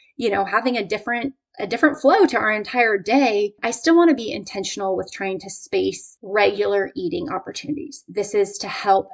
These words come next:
balance their blood sugar, to make sure that they're having consistent opportunities to eat, and fueling them with snacks in between. Are my kids gonna have a Dole Whip here or a Mickey Mouse shaped ice cream dilly bar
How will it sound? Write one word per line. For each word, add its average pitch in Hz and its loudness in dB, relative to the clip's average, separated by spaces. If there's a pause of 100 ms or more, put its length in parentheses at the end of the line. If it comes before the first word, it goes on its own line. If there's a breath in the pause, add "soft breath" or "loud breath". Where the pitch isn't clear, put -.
balance 208 -2
their 240 0
blood - -4
sugar, 247 0
to 262 -8
make 190 -4
sure 196 -4
that - -12
they're 170 -6
having 202 -4
consistent 196 -6
opportunities 240 -4
to - -12
eat, 202 -6 (280)
and 202 0 (240)
fueling 226 2
them 214 -2
with 202 -4
snacks - 0
in 196 -8
between. - -6 (440)
Are 214 -2
my 233 0
kids 285 6
gonna 294 8
have 269 6
a 208 0
Dole 233 4
Whip 269 6
here 233 0
or 190 2
a 190 2
Mickey 262 4
Mouse 262 4
shaped - 4
ice 254 2
cream 247 0 (180)
dilly 254 6
bar 247 8